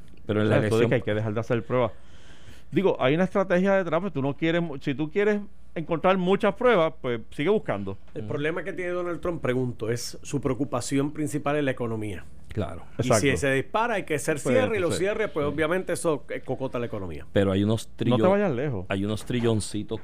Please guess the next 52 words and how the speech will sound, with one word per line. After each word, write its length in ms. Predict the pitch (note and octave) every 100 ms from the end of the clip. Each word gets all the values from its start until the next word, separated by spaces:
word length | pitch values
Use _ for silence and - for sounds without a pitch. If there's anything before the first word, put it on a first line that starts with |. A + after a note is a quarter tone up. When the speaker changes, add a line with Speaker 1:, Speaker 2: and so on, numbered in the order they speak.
| -
Speaker 1:
corriendo 420 | G2+ F#2 F#2+ G#2 G#2+
Speaker 2:
Exacto. 80 | F2+
Speaker 1:
por 140 | G#2
ahí 720 | F#2+ F#2 G2+ G2 F2 D#2+ C2 - - - - - -
que 140 | F#2
yo 140 | F2+
no 140 | F#2 G2+
sé 400 | - A2 G#2+ F2+ - -
cuál 200 | G#2+ G#2
es 60 |
el 60 | A2+
efecto 420 | A2 G2+ G#2 - G2+
que 80 | G2+
va 160 | G2
a 60 | G2+
tener 380 | G2+ F#2+ F#2+ F2+
de 80 |
aquí 320 | E2 - F2 F#2
a 180 | F2 E2
Speaker 2:
Sí, 80 | C3
Speaker 1:
noviembre. 480 | C3+ G2 E2+ G#2 E2+
Speaker 2:
sí, 60 | -
sí. 40 | E2+
Speaker 1:
Son 140 | A#2+
muchos 280 | D3 - F#3
chavos, 300 | - A2+ F2+
o 40 | F#2
sea, 120 | E3
hay 100 | C#3+
Speaker 3:
Que 60 |
no 60 | D#3+
Speaker 1:
muchos 140 | F#3 -
Speaker 3:
es 40 |
Speaker 1:
chavos. 140 | A#2+ -
Speaker 3:
muy 40 | D#3
lejos. 240 | C3 - -
Speaker 2:
Sí, 180 | - C3
con 200 | - A2+
chavos 360 | - C#3 E3+ F#3
en 80 | F3+
el 100 | F3
bolsillo 500 | D#3 - F3+ D3+ B2+
es 60 |
más 140 | A#2+ B2+
difícil 360 | B2+ A#2+ C3
protestar 500 | A2+ A2 F2+ - A#1
Speaker 1:
Tú 120 | - A#2
sabes, 380 | A2 F#2 F#2+ -
Speaker 2:
y 320 | A#2+ A#2 A#2+
Speaker 1:
y, 40 |
Speaker 2:
estar 180 | A#2+
Speaker 1:
ah, 40 | A2+